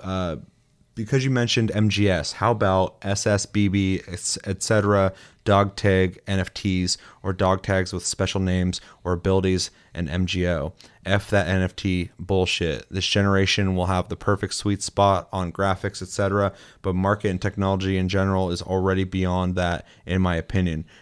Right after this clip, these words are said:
Great topic, by the way. State of gaming in general going forward would fit your show perfectly.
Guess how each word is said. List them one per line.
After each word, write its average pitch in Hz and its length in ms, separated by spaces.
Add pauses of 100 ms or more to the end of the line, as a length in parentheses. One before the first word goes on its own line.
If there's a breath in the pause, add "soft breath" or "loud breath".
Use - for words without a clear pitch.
(120 loud breath)
Great 101 180
topic, 98 380
by 98 120
the 98 120
way. 107 160
State 95 320
of 92 120
gaming 101 440
in 92 160
general 98 320
going 95 300
forward 104 400
would 90 120
fit 101 260
your 95 120
show - 180
perfectly. 85 720